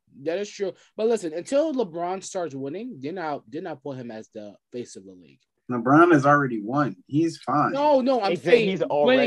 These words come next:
Speaker 1: winning,
Speaker 3: won.
Speaker 1: I'm saying winning this season. Winning this season. He's, he's, I think he's in the ninth seed. The Lakers are in the ninth seed, ninth or eighth seed, right?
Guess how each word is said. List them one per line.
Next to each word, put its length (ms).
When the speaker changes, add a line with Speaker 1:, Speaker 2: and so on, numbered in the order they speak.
Speaker 1:
winning, 80
Speaker 3:
won. 180
Speaker 1:
I'm 200
saying 680
winning 680
this 400
season. 380
Winning 340
this 220
season. 400
He's, 320
he's, 300
I 100
think 220
he's 140
in 80
the 60
ninth 300
seed. 300
The 40
Lakers 300
are 140
in 60
the 100
ninth 260
seed, 240
ninth 260
or 80
eighth 280
seed, 480
right? 340